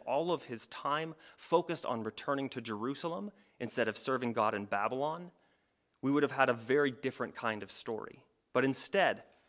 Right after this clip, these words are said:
Daniel was faithful where he was, and God worked great things through him. Jeremiah writes, "For thus says the Lord to the people of Judah and the hab-, inhabitants of Jerusalem,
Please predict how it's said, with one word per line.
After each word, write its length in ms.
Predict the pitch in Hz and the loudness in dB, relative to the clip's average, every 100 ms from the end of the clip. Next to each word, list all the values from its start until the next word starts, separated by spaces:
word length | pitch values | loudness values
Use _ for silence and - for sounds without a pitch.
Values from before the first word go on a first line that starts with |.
| _ _ _ _ _ _ - | _ _ _ _ _ _ 2
Daniel 320 | 123 120 104 | 4 4 0
was 160 | 107 | -2
faithful 440 | - 139 139 - 127 | 2 0 0 -2 0
where 120 | 113 | 0
he 160 | - 104 | -2 -4
was, 560 | 104 131 190 - - _ _ _ | 0 0 0 -10 -12 _ _ _
and 180 | 110 107 | -6 0
God 260 | 117 110 117 | 4 4 4
worked 320 | 110 117 - | -2 -4 -6
great 280 | 104 117 - | -4 -4 -4
things 340 | 143 131 120 | -4 -2 -4
through 220 | - 123 | -6 -10
him. 260 | 117 - - _ _ _ _ _ _ _ _ _ _ _ - - - | -10 -12 -16 _ _ _ _ _ _ _ _ _ _ _ -20 -10 6
Jeremiah 500 | 165 185 175 170 131 | 10 10 10 8 8
writes, 380 | 123 123 - - - | 6 4 -2 -12 -4
"For 140 | - 143 | 2 6
thus 260 | 151 170 | 8 6
says 240 | - 175 - | 4 2 2
the 100 | 143 | 2
Lord 320 | 139 139 135 | 4 4 4
to 60 | |
the 100 | 123 | 0
people 360 | 123 - 135 127 | -4 -6 -4 -4
of 100 | 117 | -4
Judah 340 | - 123 117 101 | -2 0 0 0
and 140 | 110 | -2
the 60 | 110 | -2
hab-, 300 | - 131 - | -2 -2 0
inhabitants 720 | 139 120 - 139 139 135 123 | 0 4 8 8 6 0 -4
of 160 | 120 113 | -4 -4
Jerusalem, 640 | 113 113 120 - 98 90 | -4 -2 -2 -4 -6 -8